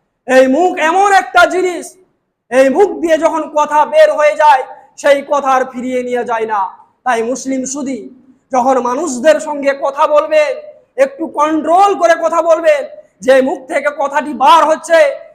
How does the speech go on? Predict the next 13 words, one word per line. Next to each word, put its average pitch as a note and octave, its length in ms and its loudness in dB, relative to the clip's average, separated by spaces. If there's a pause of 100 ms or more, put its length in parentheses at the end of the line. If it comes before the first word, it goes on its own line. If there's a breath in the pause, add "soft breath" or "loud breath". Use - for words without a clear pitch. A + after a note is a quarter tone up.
(100)
এই C#4+ 240 4 (100)
কথাটি D#4 320 0
কতটা D4+ 400 -4
সত্য, D#4 580 0
কতটা F#4 300 -6
মিথ্যা, D4+ 580 0 (380)
কথাটি C#4+ 320 0
কোরআন D4 420 2
হাদিস C#4+ 320 -4
সম্মত, D4 460 -6 (480)
ভালো D4 420 4
না D4 160 -2
খারাপ, D#4 440 4